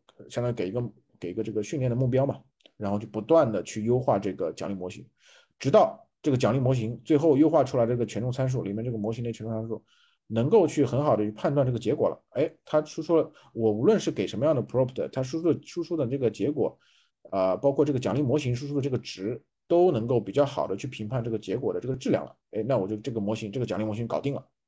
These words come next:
对，那这个是强化学习的第一个阶段。第二阶段，哎，我这个奖励模型搞定了之后，那我就可以依赖这个模型去不断地去锻炼我这个，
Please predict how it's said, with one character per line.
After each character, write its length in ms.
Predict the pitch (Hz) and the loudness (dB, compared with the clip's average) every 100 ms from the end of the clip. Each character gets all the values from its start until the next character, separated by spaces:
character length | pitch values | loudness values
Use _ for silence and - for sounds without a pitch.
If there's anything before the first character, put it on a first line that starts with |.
| _ _ | _ _
对， 160 | 120 104 - _ - | -4 -4 -6 _ -8
那 80 | |
这 160 | 117 226 | 0 4
个 60 | 156 | 4
是 80 | 151 | 2
强 180 | - | 2
化 100 | 156 | 4
学 140 | 135 120 | 4 2
习 80 | 123 | -2
的 80 | |
第 120 | 120 185 | -2 0
一 60 | |
个 60 | 185 | 2
阶 140 | 123 | 4
段。 180 | 110 - _ _ - _ _ | 2 -4 _ _ -20 _ _
第 160 | 208 | 6
二 100 | 262 | 6
阶 120 | 180 147 | 8 6
段， 260 | 135 - - | 6 2 0
哎， 100 | 180 | 2
我 160 | 127 | 4
这 100 | 131 | 4
个 60 | 196 | 4
奖 180 | 147 143 | 4 4
励 60 | |
模 160 | 165 170 | 2 2
型 160 | 196 | 2
搞 160 | 196 95 | 2 2
定 180 | 175 185 | 2 2
了 100 | 147 | 2
之 280 | 131 - 196 | 0 0 0
后， 340 | 240 233 - | 4 2 0
那 140 | 151 165 | 0 0
我 160 | 98 | 0
就 180 | - 196 | 2 0
可 160 | - 131 | 2 0
以 100 | 113 | 0
依 180 | 151 | 0
赖 200 | 170 151 | 2 2
这 100 | 117 | 2
个 100 | 131 | -2
模 200 | 107 98 | -4 -4
型 320 | 139 110 107 - _ _ _ _ _ | -6 -6 -8 -10 _ _ _ _ _
去 140 | - | -10
不 120 | - 113 | -4 0
断 220 | 175 175 | 4 4
地 80 | 131 | 2
去 140 | 131 | -4
锻 200 | 117 175 | 0 2
炼 220 | 139 139 | 4 2
我 180 | 101 82 | 0 -4
这 180 | - 120 | -4 -6
个， 480 | 104 98 85 80 | -2 -2 -2 -6